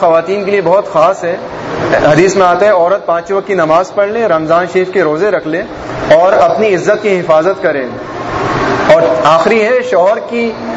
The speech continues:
کے حقوق کا خیال رکھے تو جنت کے آٹھوں دروازوں میں سے جس دروازے سے جانا چاہے چلی جائے، یہ حضور صلی اللہ علیہ وسلم فرماتے ہیں۔ تو کتنی بڑی بشارت ہے۔ اور ایک شو-، ایک عورت با-، باورچی خانے میں کام کر رہی ہے، شوہر اس کو جائز کام کے لیے بلاتا ہے،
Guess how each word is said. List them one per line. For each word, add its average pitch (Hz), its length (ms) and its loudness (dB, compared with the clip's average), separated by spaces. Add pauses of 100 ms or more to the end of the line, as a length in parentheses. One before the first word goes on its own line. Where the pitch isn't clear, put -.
(160)
کے 190 80 6
حقوق 190 380 4
کا 240 80 4
خیال 175 380 2
رکھے 139 200 -4 (340)
تو 175 80 4
جنت 180 460 2
کے 226 60 0
آٹھوں 170 320 2
دروازوں 170 480 0
میں 190 100 -2
سے 208 180 -2 (100)
جس 185 180 2
دروازے 170 440 2
سے 190 80 -2
جانا 165 280 0
چاہے 175 280 0
چلی 165 220 -2
جائے، 165 260 2 (380)
یہ 175 160 4
حضور 160 280 2
صلی 180 120 -2
اللہ 165 120 2
علیہ 160 80 4
وسلم 170 180 -2
فرماتے 135 420 -4
ہیں۔ 120 100 -8 (340)
تو 151 120 4
کتنی 170 220 4
بڑی 196 180 4
بشارت 170 500 2
ہے۔ 170 100 -6 (340)
اور 165 200 4
ایک 185 180 2 (160)
شو-، 180 180 4
ایک 185 200 2
عورت 180 320 2
با-، 165 260 0
باورچی 165 360 0
خانے 190 240 -4
میں 202 140 -4
کام 175 240 0
کر 185 140 2
رہی 190 140 0
ہے، 196 60 -2
شوہر 175 260 2
اس 180 160 -4
کو 190 80 2
جائز 160 320 0
کام 170 220 -2
کے 175 80 -4
لیے 185 80 -2
بلاتا 151 420 0
ہے، 202 120 -2